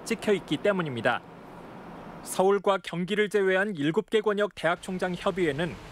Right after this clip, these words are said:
새로 취임한 박순애 교육부 장관을 찾아 우려를 전달하는 등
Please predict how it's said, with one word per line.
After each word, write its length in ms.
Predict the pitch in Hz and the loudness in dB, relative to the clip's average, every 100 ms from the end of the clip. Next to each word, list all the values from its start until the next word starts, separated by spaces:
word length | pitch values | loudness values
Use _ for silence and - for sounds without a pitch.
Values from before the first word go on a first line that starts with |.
| - - - | -16 -14 -4
새로 260 | - 220 | 0 0
취임한 520 | - 214 196 190 190 | 0 0 2 2 0
박순애 500 | 185 151 - 180 175 | -2 -6 -2 0 2
교육부 380 | - 180 - 208 | 2 0 2 0
장관을 400 | 202 190 185 170 | 0 2 0 0
찾아 320 | - 170 151 - 139 | -2 0 2 0 -2
우려를 320 | 170 165 151 | 0 0 -2
전달하는 560 | - 165 180 160 127 | 0 2 2 2 -2
등 200 | 123 160 | -4 -6